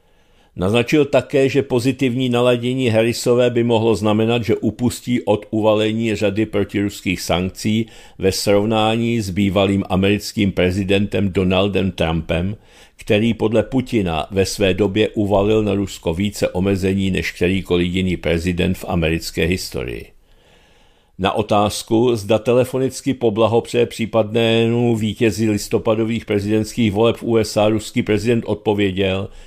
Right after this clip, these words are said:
že již dlouho nebyl v přímém kontaktu se západoevropskými ani americkými představiteli a poznamenal,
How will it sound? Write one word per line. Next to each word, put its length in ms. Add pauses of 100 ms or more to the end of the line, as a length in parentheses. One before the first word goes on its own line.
(320)
že 140
již 200
dlouho 400
nebyl 300
v 40
přímém 440
kontaktu 600
se 180
západoevropskými 1080
ani 260
americkými 580
představiteli 840
a 120
poznamenal, 920